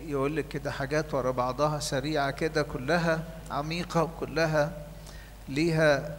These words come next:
أهمية. وفي الوقت ذاته من أهميتها بولس الرسول أو أي حد بيكتب فيها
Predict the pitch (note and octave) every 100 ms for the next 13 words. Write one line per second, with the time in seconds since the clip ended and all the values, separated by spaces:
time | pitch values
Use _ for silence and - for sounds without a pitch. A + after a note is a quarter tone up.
0 | D3 C#3 C#3 C3+ E3 E3 D#3+ D#3+ D#3 -
1 | D#3+ - - - - - - - B2+ B2
2 | C3 D3 C#3 G#3 G3 D#3+ C#3+ F3+ F#3 F3+
3 | E3 D#3 G#2+ - - D3 D3 C3+ C3+ D#3
4 | C3+ D3 C#3 C#3+ E3 F#3+ - F3+ F#3+ F#3
5 | - - - - - - - - C3 F3
6 | E3 C#3 C#3 B2+ C3 - F3 F3+ E3+ D#3
7 | - - - D3 C3+ E3+ F#3+ F3+ - F3+
8 | D#3+ C3+ C3+ D#3+ F3+ - C#3 - F#3 F3
9 | E3+ E3+ E3